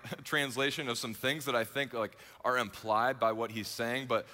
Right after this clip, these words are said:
let's actually just look at it again together and read his words directly, okay? So look back with me at, at James chapter five, verses thirteen through twenty, and I just want you to pay attention again as I read it to listen to James's pastoral concern that we would be healed.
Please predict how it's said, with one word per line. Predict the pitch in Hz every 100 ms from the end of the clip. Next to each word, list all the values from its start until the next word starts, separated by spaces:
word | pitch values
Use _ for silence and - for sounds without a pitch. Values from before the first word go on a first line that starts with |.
| - 131
let's | 151
actually | 208 202 208
just | 160 -
look | 117 135
at | 143 127
it |
again | 113 107 113
together | 110 113 113 107
and | 98
read | 104 113
his | 110 98
words | 92 101 98 - 90
directly, | 87 87 85 - 78 - 90
okay? | 95 113
So | 110 113
look | 107 185
back | - 123 -
with | 120
me | 107 92 90 - - -
at, | - 101
at | 110 98
James | 113 113 120 117 -
chapter | - 107 -
five, | 123 101 95 98
verses | 104 101 107
thirteen | - 113 123 117
through | 123
twenty, | - 120 117
and | 120
I |
just | 139 170
want | 196 202
you | 160
to |
pay | 135 160
attention | - 143 -
again | 117 110 110
as | 101
I |
read | 98 123 135
it | -
to | 113 95 - - - _ _ -
listen | 147 170 240
to | 208
James's | 135 131 160 135 131 104 - -
pastoral | - 135 123 - 131 143 175
concern | 170 147 110 - 131 139 107 95 87 - _ -
that | 123 117
we | 165
would | 160 131
be | 135
healed. | 110 131 120 76